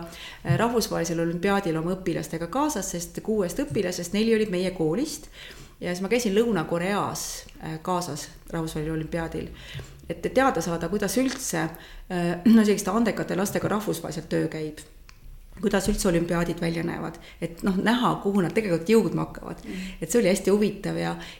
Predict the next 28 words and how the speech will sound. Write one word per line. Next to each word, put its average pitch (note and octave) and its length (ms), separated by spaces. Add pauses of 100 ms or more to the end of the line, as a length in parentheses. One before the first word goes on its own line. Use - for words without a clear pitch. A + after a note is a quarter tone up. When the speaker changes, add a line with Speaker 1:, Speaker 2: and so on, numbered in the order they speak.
Speaker 1:
ja F3 80
siis B3 140
ma C#4 140
sain F3 160
sealt E3 160
aru, G#3 240
et, E3 240
et E3+ 360
tegelikult A3 360
ongi F3+ 200
vaja F3+ 220
teha E3 300
andekatega D#3 640
tööd. E3 320 (380)
Et - 200
nii D4+ 140
nagu F#3 160
me F3+ 80
aitame F3+ 460 (340)
osasid F#3+ 460
õpilasi F3+ 420
järgi, C#4+ 440 (600)
nii A#3+ 160
tuleb F#3+ 240
osasid G#3 460
õpilasi E3 400
ette D#3 260
aidata. E3 460